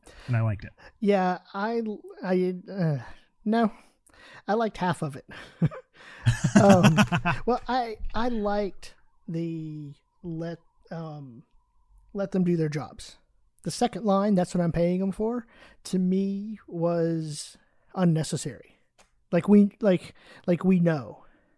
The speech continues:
Speaker 2: you know,
Speaker 1: Yeah.
Speaker 2: you know what I mean? Like, like, it's another one of those where it felt like, you're not,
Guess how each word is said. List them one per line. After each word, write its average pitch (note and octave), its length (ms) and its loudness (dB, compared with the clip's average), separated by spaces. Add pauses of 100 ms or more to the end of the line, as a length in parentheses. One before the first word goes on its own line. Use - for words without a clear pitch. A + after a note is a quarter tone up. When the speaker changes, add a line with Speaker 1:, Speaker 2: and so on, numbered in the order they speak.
(300)
Speaker 2:
you F3 140 2
know, E3 140 2
Speaker 1:
Yeah. B2+ 80 4
Speaker 2:
you F#3 40 6
know F#3 80 6
what F3+ 60 6
I F3+ 40 4
mean? F#3 160 4
Like, F3 220 4 (340)
like, E3+ 380 0 (160)
it's F3 180 -2
another F3+ 340 4
one F3 200 4
of E3+ 80 4
those E3 500 4
where E3 180 2
it D#3 60 -8
felt E3+ 240 0
like, D#3+ 320 -4
you're F#3 180 0
not, F#3 380 4